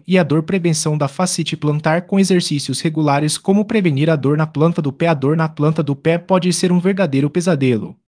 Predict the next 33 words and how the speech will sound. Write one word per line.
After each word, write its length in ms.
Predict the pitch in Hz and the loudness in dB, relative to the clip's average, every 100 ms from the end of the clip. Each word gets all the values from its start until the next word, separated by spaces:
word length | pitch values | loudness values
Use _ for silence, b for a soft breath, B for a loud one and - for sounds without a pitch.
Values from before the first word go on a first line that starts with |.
| _ | _
Para 140 | 147 156 | -2 0
prevenir 380 | 180 190 170 | -2 0 -2
a 40 | 160 | -2
fascite 420 | 190 180 190 - | -4 -4 -4 -6
plantar, 540 | 180 175 170 180 196 - | -4 -2 0 0 -2 -8
é 100 | 180 | -6
fundamental 600 | 170 214 214 202 196 160 | -4 -2 0 -2 0 0
realizar 480 | 131 175 180 147 139 | 0 0 0 -2 -2
exercícios 560 | 156 190 185 170 160 175 | -2 -4 -4 -6 -6 -4
regularmente. 760 | 185 185 165 127 107 - - _ _ _ - | -2 0 0 -4 -6 -10 -14 _ _ _ -10
Esses 220 | 139 131 | -6 -4
exercícios 640 | 139 160 175 131 113 120 | 0 0 -2 -4 -4 -4
ajudam 360 | 139 135 151 175 | -2 0 0 0
a 60 | 170 | 0
fortalecer 600 | 185 185 202 202 180 170 | -2 -2 -2 -2 0 0
os 120 | 147 | 0
músculos 580 | 147 175 - 147 - - | 0 -2 -2 -4 -4 -4
e 80 | 160 | -2
a 40 | |
melhorar 400 | 151 175 175 156 | 0 0 2 2
a 60 | 175 | 0
flexibilidade. 1040 | 180 196 - 170 185 170 139 107 104 - _ _ _ - | 0 -2 0 -2 -2 0 0 -2 -6 -14 _ _ _ -6
Aqui 220 | 175 180 | -4 0
estão 260 | 208 - 180 | -2 2 2
algumas 360 | 180 165 175 147 | 2 2 0 2
dicas 360 | 143 156 156 | 0 0 -4
que 100 | - | -4
podem 380 | - 170 165 151 | -2 0 2 0
te 100 | 185 | 2
ajudar. 500 | 190 208 127 110 - _ | 0 2 0 -2 -8 _
Um. 220 | 131 110 117 _ _ _ - | -8 -8 -10 _ _ _ -4
Alongamentos 640 | 135 147 147 147 185 147 | -2 0 0 0 0 0
diários. 560 | 147 135 123 - - | 2 2 0 -4 -12